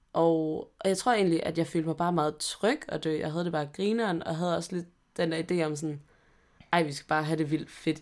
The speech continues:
i aften." Øhm, og det var sådan lidt et tappested, så, så vi fik heller ikke nok mad,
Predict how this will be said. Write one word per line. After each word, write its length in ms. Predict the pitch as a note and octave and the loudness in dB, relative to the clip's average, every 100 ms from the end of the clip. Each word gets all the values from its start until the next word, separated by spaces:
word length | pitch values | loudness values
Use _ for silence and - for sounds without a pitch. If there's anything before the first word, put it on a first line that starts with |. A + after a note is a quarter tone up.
| - | -6
i 40 | |
aften." 400 | D#3+ C#3+ - D3 - _ _ _ _ _ _ | -8 -8 -10 -12 -14 _ _ _ _ _ _
Øhm, 420 | D#3 D3 C#3 D3 - | -2 -2 -2 -6 -4
og 80 | E3 | 0
det 60 | |
var 40 | D3 | 4
sådan 120 | F#3 | 6
lidt 120 | F#3+ | 6
et 80 | F3+ | 4
tappested, 460 | G#3 G#3+ F#3 E3+ E3 | 2 2 2 0 0
så, 140 | E3 | -2
så 180 | - F#3 | -4 -4
vi 60 | E3 | -2
fik 140 | F3 | 0
heller 120 | G3+ | 2
ikke 100 | F#3 | 4
nok 160 | F3+ F3+ | 2 0
mad, 400 | F#3 E3+ F3+ | 2 4 2